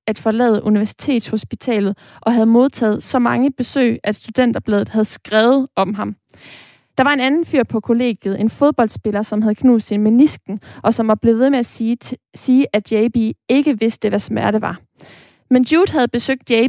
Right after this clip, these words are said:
B, ligesom Willem og Malcolm, og havde givet ham al den medfølelse, han havde brug for. En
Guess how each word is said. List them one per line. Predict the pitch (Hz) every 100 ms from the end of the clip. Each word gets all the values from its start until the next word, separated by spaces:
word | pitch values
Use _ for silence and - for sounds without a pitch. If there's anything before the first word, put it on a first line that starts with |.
| 247
B, | 214 226 262 _ _ _
ligesom | 240 302 254 220
Willem | 240 269 277 -
og | 220
Malcolm, | 208 226 - 226 226
og | 240
havde | 226
givet | 247 285
ham | 277 254
al | 262 269
den | 247 226
medfølelse, | 214 226 - 202 208
han | 214 208
havde | 208
brug | - 196
for. | - 214 - _ _ _ _ - - - _
En | 277